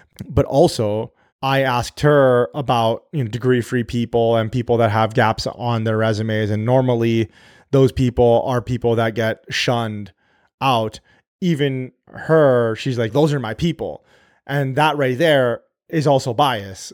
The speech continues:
We have to be aware of that as hiring managers. It doesn't matter if the H R department gets rid of the degree requirements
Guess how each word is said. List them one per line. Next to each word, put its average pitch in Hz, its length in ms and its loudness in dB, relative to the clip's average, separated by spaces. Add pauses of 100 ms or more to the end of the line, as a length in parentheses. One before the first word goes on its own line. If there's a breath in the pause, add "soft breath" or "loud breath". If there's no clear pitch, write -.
(100)
We 143 480 2
have 143 300 -2
to 147 100 -2
be 139 100 -2
aware 127 380 4
of 113 80 -2
that 113 160 0
as 113 140 -4
hiring 113 420 -6
managers. 104 720 -6
It - 40 -16
doesn't 160 200 2
matter 151 340 2
if 143 200 -2
the 156 100 -4
H 139 240 -4
R 131 180 0
department 123 600 -2 (240 soft breath)
gets 147 240 -2
rid 139 440 2
of 123 500 -4
the 123 100 -2
degree 123 300 -2
requirements 117 640 -2